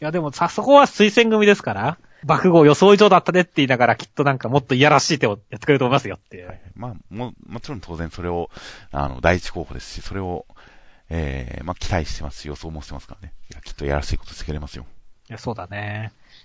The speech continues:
Speaker 1: まあ、あとは本当にね、あの、爆豪くんがこのままだと、もうあいつ一人でいいんじゃねえかなになっちゃうんで。
Speaker 2: そうですね。
Speaker 1: <laughs> ほら、だって他の奴らが足手まといにしかなってないからさ。
Speaker 2: <laughs> まあ、でもこれ別に守れてはいるけど、相手に致命傷を負わせられてるかはわかんないですからね。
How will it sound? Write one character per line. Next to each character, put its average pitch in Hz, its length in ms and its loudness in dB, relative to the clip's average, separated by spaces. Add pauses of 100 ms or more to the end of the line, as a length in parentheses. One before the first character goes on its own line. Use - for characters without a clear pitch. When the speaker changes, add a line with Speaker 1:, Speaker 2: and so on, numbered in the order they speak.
(160)
Speaker 1:
ま 226 100 4
あ、 - 20 8
あ 285 60 2
と 320 80 6
は - 80 8
本 165 160 2
当 175 100 4
に 165 80 0
ね、 160 320 0
あ 113 140 -4
の、 107 120 -4
爆 135 300 2
豪 220 120 6
く 139 100 -6
ん - 20 2
が 107 80 0
こ 160 140 2
の 160 80 6
ま 165 80 4
ま 170 140 8
だ 110 100 4
と、 101 140 -4
も 151 200 4
う - 40 6
あ 151 80 6
い 160 40 2
つ 180 120 -2
一 220 200 6
人 165 40 6
で 120 100 -2
い 147 80 2
い - 20 2
ん 165 40 -2
じ 147 80 4
ゃ 120 40 4
ね 110 60 -4
え 107 60 -6
か 117 100 -4
な 113 80 -4
に 101 80 -8
な 117 80 0
っ - 60 -6
ち - 80 -8
ゃ 95 60 -6
う 90 40 -14
ん 87 60 -20
で。 - 120 -20 (580)
Speaker 2:
そ - 220 2
う - 20 2
で 453 60 0
す - 140 -14
ね。 - 180 -10
Speaker 1:
<laughs> - 40 -20
ほ 147 100 -6
ら、 - 80 -6
だ 131 80 -8
っ 127 40 -10
て - 140 -10
他 190 260 2
の 220 60 6
奴 226 220 4
ら 127 80 2
が 98 120 -4 (120)
足 - 160 -8
手 214 80 6
ま 214 120 6
と 196 80 4
い 143 40 4
に 117 40 -2
し - 60 -12
か 117 60 -6
な 117 80 0
っ 127 60 -8
て 113 80 -16
な 113 100 -4
い 107 60 -6
か 87 80 -18
ら - 60 -20
さ。 - 180 -20 (520)
Speaker 2:
<laughs> - 540 -14
ま 110 320 -4
あ、 87 60 -4
で 117 80 -2
も 104 180 -6
こ - 120 -10
れ 131 320 0
別 123 240 -6
に 123 140 -6
守 107 240 0
れ 151 100 0
て - 100 -8
は 123 100 0
い 120 40 -2
る 123 100 -8
け 135 120 -4
ど、 131 140 -2
相 131 160 2
手 135 140 -6
に 95 60 -8
致 - 160 2
命 110 100 -2
傷 113 120 -6
を - 20 -4
負 98 60 -2
わ 104 80 2
せ 107 140 -6
ら 104 100 2
れ 101 100 -2
て 101 100 -10
る 98 80 -10
か - 80 -10
は 60 60 -8
わ 65 120 -8
か 78 140 -6
ん - 20 -10
な - 60 -12
い - 20 -16
で - 60 -16
す - 60 -20
か - 60 -16
ら - 60 -16
ね。 73 120 -14